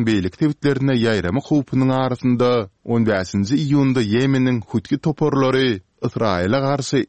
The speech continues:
Iran bilen utgaşykda raketa darbalaryny amala aşyrandygyny aýtdy.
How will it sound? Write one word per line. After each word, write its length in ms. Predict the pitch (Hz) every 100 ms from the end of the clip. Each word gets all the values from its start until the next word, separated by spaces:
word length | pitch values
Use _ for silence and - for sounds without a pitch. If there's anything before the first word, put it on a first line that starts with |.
| 110
Iran 280 | 107 101 139 151
bilen 180 | 151 139
utgaşykda 580 | - 139 - - - 123 120 - _ -
raketa 460 | 104 - 143 156 131
darbalaryny 560 | 135 123 110 95 123 135
amala 260 | 101 98 113 110
aşyrandygyny 680 | 135 - 143 139 135 131 104 73
aýtdy. 640 | 95 - - 107 107 101